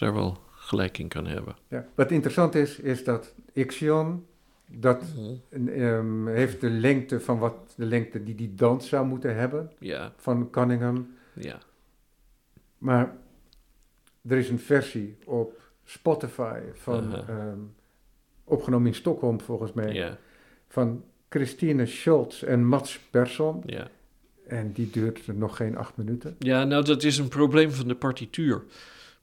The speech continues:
Speaker 1: Het voorwoord vertelt je voornamelijk, eh,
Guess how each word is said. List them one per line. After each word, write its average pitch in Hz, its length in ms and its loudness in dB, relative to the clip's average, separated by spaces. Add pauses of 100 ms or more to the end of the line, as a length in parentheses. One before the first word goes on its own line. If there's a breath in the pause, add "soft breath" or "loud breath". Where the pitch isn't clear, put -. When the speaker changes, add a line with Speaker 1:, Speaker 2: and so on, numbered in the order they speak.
(340 loud breath)
Speaker 1:
Het 123 120 -8
voorwoord 143 1000 2 (920)
vertelt 147 680 0
je 120 240 0 (480)
voornamelijk, 139 1400 0 (220)
eh, 101 160 -4